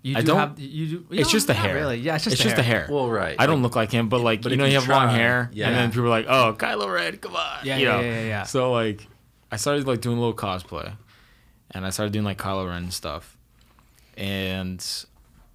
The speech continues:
Speaker 2: you know, I think because it's weird because I think a lot of women have, like, this obsession with Kylo Ren.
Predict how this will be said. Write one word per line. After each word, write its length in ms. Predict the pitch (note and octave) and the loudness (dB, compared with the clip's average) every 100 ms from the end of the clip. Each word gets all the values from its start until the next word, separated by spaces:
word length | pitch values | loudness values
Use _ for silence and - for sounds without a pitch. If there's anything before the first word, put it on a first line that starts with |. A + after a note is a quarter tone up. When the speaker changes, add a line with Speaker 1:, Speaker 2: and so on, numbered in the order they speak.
| _ | _
Speaker 2:
you 140 | C#3+ A#2+ | -2 0
know, 240 | B2 A#2+ | 2 0
I 120 | A2+ | -2
think 340 | G#2+ C3+ C3+ - | -2 -4 -6 -6
because 400 | A2 A#2 G2+ - _ _ - | -4 -4 -4 -10 _ _ -10
it's 160 | - | -8
weird 260 | G2+ G#2 G#2+ | -4 -4 -4
because 180 | G#2+ G#2 | -4 -6
I 60 | |
think 180 | G#2 A2 | -6 -6
a 40 | F2+ | -6
lot 220 | E2+ F2 | -6 -6
of 60 | |
women 260 | F2 E2+ F2 | -8 -10 -10
have, 200 | E2+ E2+ | -10 -12
like, 140 | F2 | -12
this 160 | F2 - | -10 -12
obsession 540 | E2+ - D#2+ E2+ G2+ G2+ | -10 -10 -8 -8 -8 -8
with 120 | G#2 | -8
Kylo 340 | A2 A2 A2 | -8 -6 -6
Ren. 380 | A2 A2+ A2+ A2+ | -6 -4 -6 -8